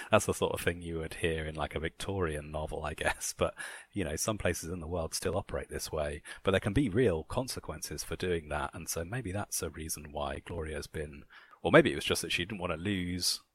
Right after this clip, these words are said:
her mother the job of looking after this holiday home, being a housekeeper.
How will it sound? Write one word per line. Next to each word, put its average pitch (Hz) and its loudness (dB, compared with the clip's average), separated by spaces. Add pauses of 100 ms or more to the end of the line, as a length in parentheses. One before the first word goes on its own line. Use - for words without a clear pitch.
(160)
her 92 6
mother 90 4
the 76 -2
job 104 0
of - -6 (240)
looking 90 -2
after 90 0
this - 2
holiday 107 4
home, 73 0
being 92 0
a - -4
housekeeper. - -2